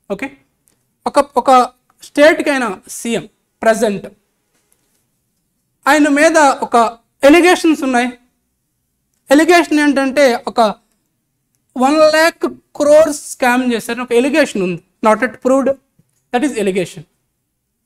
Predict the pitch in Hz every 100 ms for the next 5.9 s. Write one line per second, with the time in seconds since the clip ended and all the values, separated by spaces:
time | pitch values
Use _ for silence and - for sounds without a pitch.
0 | _ _ _ _ _ _ _ _ _ _
1 | _ _ _ _ _ _ _ _ - -
2 | 277 349 370 349 330 302 294 269 240 226
3 | 285 214 - _ _ _ _ _ _ _
4 | _ _ 240 302 - 277 330 370 302 302
5 | - 247 247 311 277 _ - 214